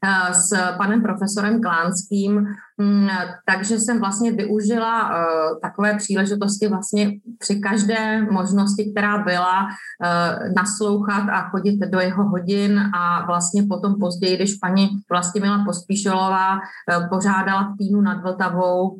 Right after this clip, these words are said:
takové, eh, mezinárodní klavírní kurzy spojené potom taky se semináři pro pedagogy, eh, tak tam jsem začala do Týna nad Vltavou jezdit a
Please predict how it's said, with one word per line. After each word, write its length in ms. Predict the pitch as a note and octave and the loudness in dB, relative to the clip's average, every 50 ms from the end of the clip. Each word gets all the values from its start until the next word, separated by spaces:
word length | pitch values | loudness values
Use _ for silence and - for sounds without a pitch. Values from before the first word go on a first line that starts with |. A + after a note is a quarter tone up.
| - _ - | -16 _ -6
takové, 440 | - - - F3+ F3+ F#3 F#3+ F#3+ F#3+ G3 G#3 - - G#3 F3+ | -4 -4 -4 -4 0 0 0 2 0 -2 -4 -6 -6 -4 -2
eh, 280 | F3 E3+ E3 D#3 D3+ - | 0 0 0 0 0 0
mezinárodní 1040 | F3+ F#3 G3 G3+ G#3 G#3 G#3 G3+ G#3 G#3 G#3 G#3 G#3 A3 G#3 G3+ F3 D#3 - - | -2 -2 0 2 2 2 2 0 0 -2 0 0 0 0 2 0 0 -2 -4 -6
klavírní 480 | - F3+ E3+ E3+ F#3 G3 G#3 G#3+ G#3+ G#3+ | -4 -4 -2 -2 -2 -2 0 0 0 0
kurzy 520 | G#3+ E3 D#3+ F3 F3 F3+ G3 G3+ G3+ G3+ G3+ G3+ - - | 0 -2 -2 -4 -4 -2 0 0 2 0 0 -2 -4 -6
spojené 800 | - - - - G3 G3+ G#3 G#3+ A3 A3+ A3 G#3 G#3 G3+ G3+ G3 | -6 -6 -4 -4 -2 0 0 0 0 0 0 2 2 0 0 -2
potom 300 | F#3+ - G#3 G3 G#3 G#3 | -4 -4 -2 0 2 2
taky 240 | G3+ - - G#3 G#3 | 2 0 0 -2 -2
se 160 | - - G3 | 0 0 0
semináři 680 | - - - F3 F3+ F#3+ G3 F#3 F3+ F3 G3+ G3+ A3 A3 | 0 0 0 0 2 2 2 2 2 2 2 2 0 0
pro 220 | A3+ A#3 A#3 A#3 | 0 -2 -2 -2
pedagogy, 600 | A3+ F3 F3+ F3+ F3 F3 E3+ E3+ E3+ E3+ E3+ F3 | -2 -2 -2 0 0 0 0 0 0 0 0 0
eh, 840 | C#4 - - - - - - - - G3+ E3+ E3+ E3+ E3+ E3 E3 E3 - | 0 -2 -8 -16 -20 -20 -20 -14 -6 -4 0 0 2 2 0 0 -2 -4
tak 200 | F3 E3+ - - | -4 -6 -4 -4
tam 140 | G3 F#3+ G3+ | -2 0 0
jsem 200 | G#3 A#3 A#3 - | 2 2 2 2
začala 340 | G3 - - - G3+ G3+ G3+ | 0 -2 -2 -2 0 0 2
do 120 | G3+ G3+ | 2 0
Týna 260 | - G3 F#3+ G3+ G#3+ | 0 0 -2 0 0
nad 220 | G3+ F3+ E3+ E3+ E3+ | 0 0 -2 -2 -4
Vltavou 420 | F3 F3 F3+ F#3+ F#3 F#3+ G3 G3 | -6 -4 -2 -2 0 2 2 2
jezdit 500 | F#3 E3+ E3 E3 - - F3 F3 F#3+ F#3 - - - | 2 2 0 -2 -2 -2 0 0 0 0 -4 -4 -2
a 300 | E3+ E3+ E3+ F3 F3 | 0 0 2 0 0